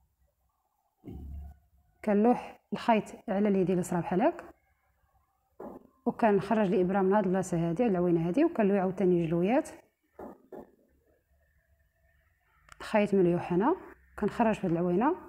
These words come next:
جوج لويات. ملي كنكون طالعه لهاد ال-، الهرم هنا، كنكون طالعه هن،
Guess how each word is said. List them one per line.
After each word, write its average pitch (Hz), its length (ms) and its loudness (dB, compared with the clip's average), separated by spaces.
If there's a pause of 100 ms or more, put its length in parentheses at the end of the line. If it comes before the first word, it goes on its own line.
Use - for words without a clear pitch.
جوج 226 200 2
لويات. 185 440 0 (1000)
ملي 226 120 4
كنكون 214 400 2
طالعه 196 300 4
لهاد 190 280 2
ال-، 185 120 2
الهرم 180 720 0
هنا، 233 240 2 (680)
كنكون 190 280 2
طالعه 190 340 4
هن، 330 220 6